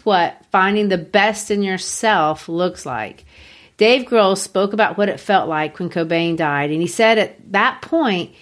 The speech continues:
he didn't know if he ever wanted to play music again. But then he realized that music was the one thing that healed him over the course of his entire life. It had saved his life more than once.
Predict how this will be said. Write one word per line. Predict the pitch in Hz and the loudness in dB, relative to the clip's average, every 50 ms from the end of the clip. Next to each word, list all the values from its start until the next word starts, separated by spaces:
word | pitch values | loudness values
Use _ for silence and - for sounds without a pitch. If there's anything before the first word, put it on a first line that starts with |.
| - - - _ _ | -20 -20 -20 _ _
he | - 208 | 2 2
didn't | 220 269 214 208 | 2 2 0 2
know | 208 196 190 | 2 2 2
if | 185 - | 2 0
he | 196 - - | -2 -4 0
ever | - 190 190 214 220 | 0 0 2 2 0
wanted | 220 208 190 185 180 175 175 170 - | 2 2 0 0 0 -2 -2 -2 -4
to | 202 | -6
play | 196 - - - 208 196 190 185 175 165 165 | -8 -8 -4 0 2 4 4 4 4 4 2
music | 165 160 156 156 151 - 160 - - | 0 0 -2 -2 -4 -6 -8 -6 -8
again. | 160 160 160 208 220 214 190 156 123 117 135 - _ _ _ - - - _ _ | -8 -2 0 2 2 2 2 0 -4 -8 -12 -14 _ _ _ -20 -20 -20 _ _
But | - - - | -2 2 2
then | 214 220 208 | 4 4 4
he | 208 202 | 4 4
realized | 185 165 185 202 226 277 285 269 226 190 170 160 156 151 156 156 151 - - | 2 2 2 2 4 4 4 4 4 4 4 2 2 0 0 -2 -4 -6 -2
that | 185 - - | -2 -2 0
music | 180 175 180 196 214 247 277 277 214 214 185 160 160 160 - | 0 2 4 4 6 4 4 4 2 0 0 0 0 -2 -4
was | 180 165 165 - | -6 -6 -6 -2
the | - 185 | -2 -2
one | 180 165 170 170 185 208 208 202 | 0 2 2 2 2 2 0 0
thing | - 185 165 160 165 160 | 0 0 2 2 2 0
that | 170 147 | -2 -4
healed | - - - - 196 208 254 302 311 - | -6 -12 -6 -4 -2 0 0 0 -2 -2
him | 170 156 139 131 135 123 - | -4 -6 -4 -4 -6 -4 -2
over | 156 165 160 180 | -2 0 0 0
the | 190 202 | 0 0
course | 202 - - 180 165 156 147 - | -2 -2 -2 -2 -2 -2 -2 -4
of | 160 - | -2 -2
his | 165 160 - | -2 -2 0
entire | 160 156 - - - 143 147 151 147 151 | -2 -4 -2 -2 -2 0 0 0 0 0
life. | 160 180 196 190 165 123 113 117 - - _ - - - - - - - _ _ _ _ | 2 2 2 2 2 -2 -4 -8 -14 -20 _ -20 -20 -20 -20 -20 -20 -20 _ _ _ _
It | - 185 | -4 -2
had | 175 175 170 | -2 -2 -4
saved | - - 214 202 214 220 220 214 - | -2 0 2 4 4 4 4 2 -2
his | 254 240 220 254 | -4 -2 2 4
life | 294 330 320 233 175 156 160 - - - | 4 6 6 4 2 0 -2 -2 -4 -4
more | 175 165 165 165 | -2 0 0 -2
than | 160 165 160 160 | -2 -4 -4 -4
once. | 165 160 139 120 107 - - - - - | -4 -4 -6 -8 -10 -14 -18 -18 -18 -18